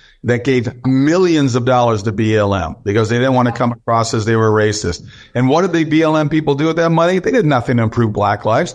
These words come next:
They improved their own lives. They took that money and bought homes. That's out there. They bought trips, they bought all this kind of stuff.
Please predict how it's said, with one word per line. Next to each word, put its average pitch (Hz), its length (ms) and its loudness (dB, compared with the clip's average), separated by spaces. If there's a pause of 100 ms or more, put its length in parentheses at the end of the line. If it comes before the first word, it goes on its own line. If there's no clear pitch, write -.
(160)
They 143 140 0
improved 156 280 -2
their 151 160 0
own 175 200 2
lives. 104 400 -4
They 127 120 0
took 131 200 -2
that 156 140 0
money 135 220 0
and 131 80 -2
bought 120 220 2
homes. 143 400 -2 (160)
That's 185 240 -2
out 247 240 -2
there. 98 140 0
They 127 80 2
bought 131 260 0
trips, 165 360 -2
they 156 40 -8
bought 165 180 0
all 196 220 2
this 170 140 -4
kind 123 180 -2
of 107 80 -4
stuff. 104 320 -4